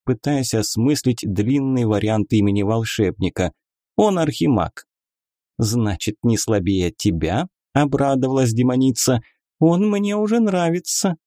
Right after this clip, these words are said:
А кто эта девчонка?» «Алёна,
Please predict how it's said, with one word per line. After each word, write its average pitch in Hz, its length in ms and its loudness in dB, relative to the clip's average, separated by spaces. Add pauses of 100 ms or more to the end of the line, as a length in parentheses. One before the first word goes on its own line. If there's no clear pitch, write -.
(200)
А 135 260 0
кто - 360 -2
эта 208 260 0
девчонка?» 98 960 -2 (720)
«Алёна, 196 720 2